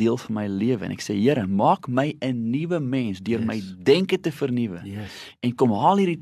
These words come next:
Speaker 1: turkey thinking uit. Romeine
Speaker 2: Mhm.
Speaker 1: twaalf vers twee. Laat
Speaker 2: Mhm.
Speaker 1: God my 'n nuwe mens maak deur my denke te vernuwe. En sê, "Here,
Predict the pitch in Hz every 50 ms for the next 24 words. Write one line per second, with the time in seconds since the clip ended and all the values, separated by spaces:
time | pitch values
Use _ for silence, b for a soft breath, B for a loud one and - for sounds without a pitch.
0 | - _ - 240 226 226 233 233 214 180 - 202 196 190 180 - 165 - - 120
1 | 98 71 - - - _ _ _ - 120 110 127 143 147 147 147 - 151 151 151
2 | 139 131 135 131 120 - - - 135 131 113 95 95 107 135 123 113 120 113 110
3 | 160 - - 156 151 139 139 127 120 123 127 139 147 170 170 165 170 170 165 135
4 | 131 131 127 135 143 135 135 - 117 120 120 120 110 107 117 120 110 107 107 104
5 | 107 104 101 98 104 113 113 117 120 - - 110 - 107 104 110 104 101 95 95
6 | - B B B B B B B B - 98 - - 107 101 104 127 147 165 170